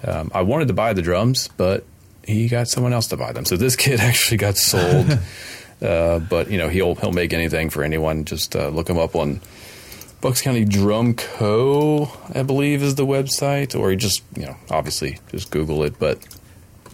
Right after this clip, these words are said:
Speaker 2: Okay,
Speaker 1: Yeah.
Speaker 2: help me out here with these mounts. I've never seen this mount before.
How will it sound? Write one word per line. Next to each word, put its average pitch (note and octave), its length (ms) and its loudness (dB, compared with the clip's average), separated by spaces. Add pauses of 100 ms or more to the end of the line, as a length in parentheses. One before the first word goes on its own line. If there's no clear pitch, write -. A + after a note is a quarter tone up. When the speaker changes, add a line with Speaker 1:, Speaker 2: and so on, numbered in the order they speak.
(240)
Speaker 2:
Okay, G#2+ 220 0
Speaker 1:
Yeah. F#2 40 0
Speaker 2:
help C3+ 240 0
me F3 120 2
out C#3 180 2
here C3 160 4
with A2 240 0
these F2 280 2
mounts. F2+ 520 0
I've F#2 240 0
never G2+ 400 2
seen F2+ 280 2
this E2 200 0
mount E2 200 0
before. C#2 400 -2